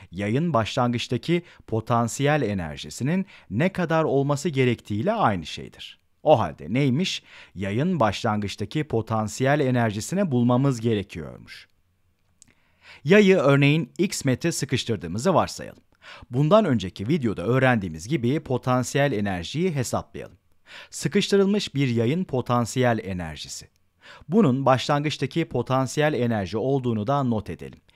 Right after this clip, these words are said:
I harfiyle göstereceğim. Bu bir bölü iki çarpı K X kareye eşitti. K'nın ona eşit olduğunu söylemiştik. Bu durumda yayın başlangıçtaki potansiyel enerjisi bir bölü iki çarpı ondan beş gelir.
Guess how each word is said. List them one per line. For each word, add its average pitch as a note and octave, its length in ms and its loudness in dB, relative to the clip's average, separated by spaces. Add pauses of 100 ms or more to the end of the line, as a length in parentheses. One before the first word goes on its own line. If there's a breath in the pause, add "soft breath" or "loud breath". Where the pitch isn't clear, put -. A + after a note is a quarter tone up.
(180 soft breath)
I G3 160 2
harfiyle C#3+ 460 2
göstereceğim. D2+ 640 -10 (480 soft breath)
Bu C#3+ 340 2
bir F3+ 220 0
bölü G#2 180 0
iki D#3 300 -6
çarpı D#3+ 500 0 (280 soft breath)
K C3+ 280 2
X C#3 200 -6
kareye A#2+ 360 0
eşitti. - 440 -12 (560 loud breath)
K'nın F3 400 4
ona E3+ 300 0
eşit D#3+ 300 -2
olduğunu C#3+ 340 0
söylemiştik. - 720 -2
Bu E3+ 100 0
durumda A2+ 460 0 (220 loud breath)
yayın B2+ 380 0
başlangıçtaki A#2+ 760 0
potansiyel A2+ 680 -2
enerjisi E2 720 -6 (280 loud breath)
bir D3 320 0
bölü F#2+ 160 -2
iki C#3+ 300 -6
çarpı B2+ 420 0
ondan D3 640 0 (120)
beş B2 220 -2
gelir. - 380 -18